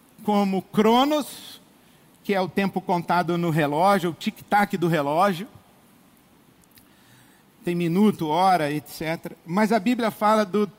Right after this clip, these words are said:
do tempo kairos. O kairos é, é um período que não é necessariamente mensurado em minuto, segundo, hora,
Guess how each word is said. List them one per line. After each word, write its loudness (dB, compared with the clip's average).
do -2
tempo -2
kairos. -2
O 0
kairos 4
é, 2
é 6
um 4
período 8
que 0
não 2
é 4
necessariamente 2
mensurado 4
em 2
minuto, 4
segundo, 0
hora, 2